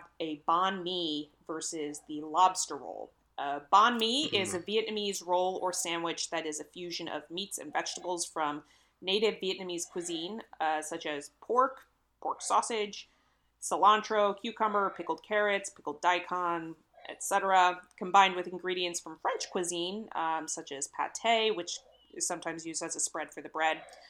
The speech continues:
Speaker 1: along with, uh, chili and mayo, and it's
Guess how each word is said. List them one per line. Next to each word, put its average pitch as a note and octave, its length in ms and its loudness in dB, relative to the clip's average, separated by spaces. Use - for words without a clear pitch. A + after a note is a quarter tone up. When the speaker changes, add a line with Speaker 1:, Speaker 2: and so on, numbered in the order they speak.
Speaker 1:
along E3 360 4
with, D3+ 200 -4
uh, C#3 220 -2
chili F#3+ 480 -2
and D3 160 -10
mayo, E3 600 2
and D#3 180 -4
it's D3 260 -8